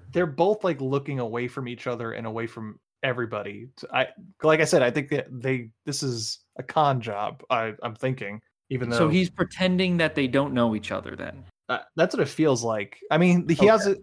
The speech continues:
Speaker 1: he obviously has to assume that, they obviously have to assume that they knew, know each other 'cause he calls him, but
Speaker 2: Exactly.
Speaker 1: um, yeah, it feels like it's a work that they're, "Oh, yeah, oh, that guy mysteriously tapped out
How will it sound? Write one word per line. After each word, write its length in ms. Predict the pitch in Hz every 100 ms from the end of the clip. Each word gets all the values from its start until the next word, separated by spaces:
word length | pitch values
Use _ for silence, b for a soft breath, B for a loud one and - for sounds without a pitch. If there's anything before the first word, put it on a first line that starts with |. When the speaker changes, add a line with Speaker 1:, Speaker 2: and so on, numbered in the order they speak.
| 170
Speaker 1:
he 160 | 180 214
obviously 340 | 254 - 196
has 240 | 160 156 -
to 260 | 143 131
assume 340 | 127 - 151 135
that, 160 | 127 -
they 280 | 147 160 170
obviously 320 | 165 160 160
have 100 | 139
to 80 | 135
assume 200 | 127 127
that 120 | 113
they 100 | 117
knew, 280 | 110 110 113 -
know 100 | 120
each 120 | 110
other 120 | 110
'cause 120 | 117
he 60 | 113
calls 440 | - 123 113 110
him, 240 | - - - -
but 240 | 117 - _ -
Speaker 2:
Exactly. 380 | 123 120 107 113 104 101
Speaker 1:
um, 100 | - _ -
yeah, 280 | 135 117 - _
it 160 | 208 294
feels 380 | - 240 226 165
like 160 | 143
it's 160 | 131 -
a 60 | 117
work 400 | 101 80 - _ -
that 160 | 127 120
they're, 380 | 123 117 113 104 -
"Oh, 200 | 135 139
yeah, 240 | 117 127 107
oh, 200 | 113 127
that 220 | 120 147 151
guy 180 | 123
mysteriously 880 | 117 113 - 135 120 113 123 117 113 _ _ _ -
tapped 320 | 143 123 -
out 380 | 123 127 117